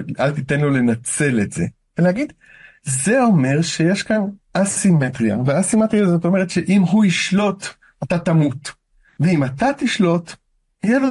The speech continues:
יותר טוב. באמת יהיה לו יותר טוב. גם אותו ערבי שיש לו תעודת זהות כחולה, תציע לו, "אתה רוצה לאומיות? בוא תעבור למקום, אל תעבור, חילופי, ניתן את המשולש למ-, למדינה, אה, פלסטינית."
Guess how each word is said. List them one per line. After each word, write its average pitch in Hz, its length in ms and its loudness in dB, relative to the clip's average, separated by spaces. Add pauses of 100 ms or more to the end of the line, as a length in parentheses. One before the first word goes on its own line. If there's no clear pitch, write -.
יותר 208 300 0
טוב. 170 340 0 (380)
באמת 226 340 2
יהיה 285 100 2
לו 175 100 2
יותר 131 240 -2
טוב. 117 200 -6
גם 233 240 0
אותו 220 240 0
ערבי 180 320 2
שיש 175 200 0
לו 180 80 2
תעודת 160 280 0
זהות 156 140 0
כחולה, 143 320 0
תציע 160 340 -2
לו, 160 160 0 (300)
"אתה - 80 -4
רוצה 104 220 0
לאומיות? 135 540 2 (260)
בוא 226 200 2
תעבור 220 640 0
למקום, 165 300 0 (140)
אל 262 140 -2
תעבור, 190 360 0
חילופי, 214 300 2 (160)
ניתן 226 360 2
את 277 100 -2
המשולש 214 840 0 (480)
למ-, 156 400 0
למדינה, 147 640 0 (360)
אה, 135 200 -2 (100)
פלסטינית." 135 340 -4